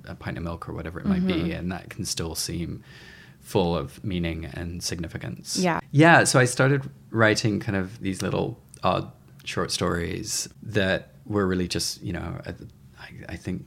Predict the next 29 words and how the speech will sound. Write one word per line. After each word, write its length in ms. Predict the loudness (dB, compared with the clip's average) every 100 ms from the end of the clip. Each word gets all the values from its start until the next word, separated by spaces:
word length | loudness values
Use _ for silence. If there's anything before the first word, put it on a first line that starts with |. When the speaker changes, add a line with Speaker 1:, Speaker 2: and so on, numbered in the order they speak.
| -12
Speaker 1:
kind 140 | -8
of 60 | -6
initially 380 | -6 -6 -6 -6
snapshots. 800 | -6 -6 -6 -4 -4 -6 -8 -10 -6
And 300 | -4 -4 -8 -16 -20 -20 -20 -20 -20 2
I 40 | 6
mean, 80 | 6
this 160 | 4
is 100 | 4
gonna 140 | 4 4
sound 180 | 2
incredibly 580 | 0 -2 -2 0 2 2
arrogant, 380 | 2 0 -2 -2
but 240 | -2 -2 -2
I 60 | -2
mean, 140 | 0
I, 200 | 0 -4 -8 -4
I 160 | -2 0
really 200 | 0 0
hadn't 280 | -2 -4 -4
written 260 | -6 -6 -4
very 200 | -4 -4
much, 500 | -4 -6 -6 -8 -8
and 180 | -4 -4
I 80 | -4
submitted 580 | -4 -4 -4 -2 -2 -2
a 40 |
short 340 | -4 -4 -4
story 640 | -4 -2 -2 -2 -2 -6